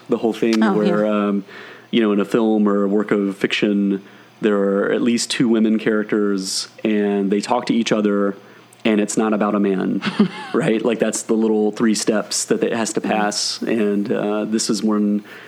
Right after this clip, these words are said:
Speaker 1: that I think the, the creator of that test actually cited originally,
Speaker 2: Nice.
Speaker 1: was like, you know, "This is the last movie I remember seeing that had this," when she wrote about this in the seventies or whatever,
Speaker 2: Mm.
Speaker 1: her early eighties.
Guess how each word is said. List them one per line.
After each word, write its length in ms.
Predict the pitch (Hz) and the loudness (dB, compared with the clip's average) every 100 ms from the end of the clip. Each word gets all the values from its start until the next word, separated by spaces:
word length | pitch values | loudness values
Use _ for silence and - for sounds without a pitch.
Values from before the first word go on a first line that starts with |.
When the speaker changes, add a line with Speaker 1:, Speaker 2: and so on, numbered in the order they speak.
| - | -2
Speaker 1:
that 120 | 123 | 0
I 40 | 113 | 2
think 200 | 139 123 | 0 0
the, 200 | 113 113 | 0 0
the 440 | 113 117 107 104 | 0 2 2 0
creator 460 | - - 127 123 110 | -2 0 2 2 2
of 80 | 101 | 0
that 180 | 104 | 0
test 480 | - 113 101 - - - - - | -2 -2 -2 -6 -8 -12 -10 -6
actually 380 | 117 - 110 101 | -4 -2 -2 0
cited 580 | - 107 98 95 101 104 - | 0 0 0 -2 -4 -6 -2
originally, 480 | 110 104 98 95 101 | 0 0 0 -2 -4
Speaker 2:
Nice. 80 | |
Speaker 1:
was 180 | 113 104 | -2 -2
like, 220 | 101 95 | -2 -2
you 160 | 117 110 | 0 0
know, 100 | 98 | 0
"This 140 | 104 | -2
is 120 | 107 101 | -2 -2
the 200 | 104 104 | 0 2
last 300 | 110 104 123 | 0 0 0
movie 200 | 107 101 | 0 0
I 60 | |
remember 260 | 98 101 104 | 0 0 -2
seeing 340 | 104 104 98 | 0 0 0
that 100 | 104 | -2
had 220 | 104 101 98 | -2 -4 -4
this," 280 | 101 - | -4 -4
when 100 | 120 | -2
she 160 | 107 107 | -2 -2
wrote 280 | 101 98 92 - - | -2 -2 -6 -12 -4
about 200 | 101 98 | -4 -2
this 160 | 104 | -4
in 80 | - | -4
the 60 | 98 | -4
seventies 560 | 90 95 101 101 104 | -2 -2 -2 -2 -4
or 60 | 107 | -2
whatever, 340 | 104 101 - | -2 -2 -2
Speaker 2:
Mm. 20 | 123 | -2
Speaker 1:
her 120 | 107 | -4
early 300 | 104 101 104 | -2 -2 -2
eighties. 340 | 101 104 104 | -2 -2 -4